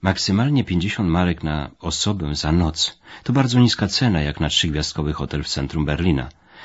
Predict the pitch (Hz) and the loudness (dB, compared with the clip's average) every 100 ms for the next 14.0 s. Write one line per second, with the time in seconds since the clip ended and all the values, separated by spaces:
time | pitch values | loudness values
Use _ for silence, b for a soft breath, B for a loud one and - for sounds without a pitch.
0 | B - 160 131 95 78 71 82 - 78 | B 0 4 4 4 2 2 0 0 -4
1 | 67 - 80 - 113 - - 73 90 85 | -4 -6 -4 0 2 0 -4 -2 0 2
2 | 73 104 - - 104 95 - 73 76 73 | 2 -2 -2 -4 -4 -2 -4 -4 -4 -4
3 | 92 113 110 87 82 78 80 92 104 76 | 0 2 2 0 -4 -2 -2 0 2 0
4 | 71 71 71 - 73 85 80 73 69 69 | -2 -4 -6 -6 -6 -2 -2 -2 -6 -4
5 | 73 - 67 - 78 - 69 - - - | -4 -4 -8 -8 -10 -8 -6 -6 -6 -12
6 | - B B B B - 107 165 160 92 | -20 B B B B 0 6 8 8 6
7 | 107 - 110 110 - 87 80 117 127 80 | 2 2 4 4 2 0 0 2 2 2
8 | 78 71 85 110 120 90 82 - 101 92 | 0 2 0 2 2 2 0 0 -2 -2
9 | - 98 98 87 85 - 78 - 71 69 | 0 0 2 0 -2 -2 -4 -2 -2 -2
10 | 69 78 78 64 - _ b b b b | 0 2 0 -2 -8 _ b b b b
11 | b 78 82 73 80 78 76 76 - 78 | b 0 0 2 0 0 0 0 0 -4
12 | 73 76 - - 87 80 73 80 - 104 | -4 -6 -4 0 2 2 2 2 2 0
13 | 85 78 73 78 76 78 - 85 120 92 | 0 -2 -4 -2 -2 -2 -2 0 2 2